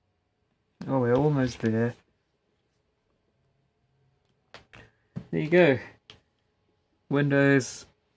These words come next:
eleven, which is quite disgusting and annoying,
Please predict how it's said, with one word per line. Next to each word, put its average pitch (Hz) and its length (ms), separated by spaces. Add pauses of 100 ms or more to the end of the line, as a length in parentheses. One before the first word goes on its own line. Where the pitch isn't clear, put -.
(520)
eleven, 131 640 (2000)
which - 220
is 104 220 (300)
quite 120 320 (320)
disgusting - 640
and 123 100
annoying, 151 600